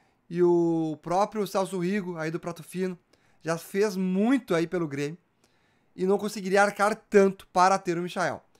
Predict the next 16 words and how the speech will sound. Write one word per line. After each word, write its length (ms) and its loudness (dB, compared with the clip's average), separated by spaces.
Então, 120 -2
como 160 -2
eu 60 0
disse, 300 -2
tem 220 -2
dois 380 6
lados 360 2
dessa 180 -2
história. 480 4
Eu 100 0
não 160 2
quero 340 4
vir 140 -4
aqui 400 -4
e 100 -4
cravar 880 6